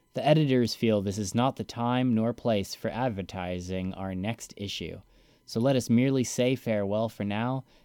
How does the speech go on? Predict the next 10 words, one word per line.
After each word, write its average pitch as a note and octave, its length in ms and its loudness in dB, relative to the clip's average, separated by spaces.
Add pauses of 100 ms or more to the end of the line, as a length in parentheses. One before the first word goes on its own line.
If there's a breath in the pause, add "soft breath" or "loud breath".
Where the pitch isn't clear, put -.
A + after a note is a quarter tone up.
as F#2+ 180 -6
we F#2+ 120 -2
leave F#2+ 580 0
our F#2+ 100 -12
silent A2+ 520 0
friends F2 680 -2
alone F#2+ 600 0 (420)
with F#2 240 -10
their F#2 180 -4
grief. E2+ 640 -14